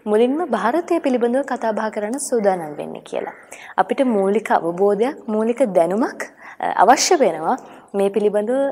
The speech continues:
අ, පින්වත් මෑණියන් වහන්සේගෙන් අපි සූදානම් අද දවසේදී භාරතය තුළ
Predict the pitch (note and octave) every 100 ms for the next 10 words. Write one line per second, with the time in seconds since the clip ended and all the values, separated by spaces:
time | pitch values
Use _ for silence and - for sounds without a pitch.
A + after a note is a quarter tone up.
0 | - F3 E3+ G#3 G3+ G#3 F#3+ F3 F#3+ F#3
1 | E3 E3+ F3 F#3 G#3 G3+ G#3+ F#3 G#3+ -
2 | D4 D4 E3 E3 A3 - - - F#3+ G#3+
3 | B3+ B3+ - F#3+ D#3+ A3+ F#3+ F#3 G#3 D4
4 | D#4 E4 D#4+ C#4+ G#3+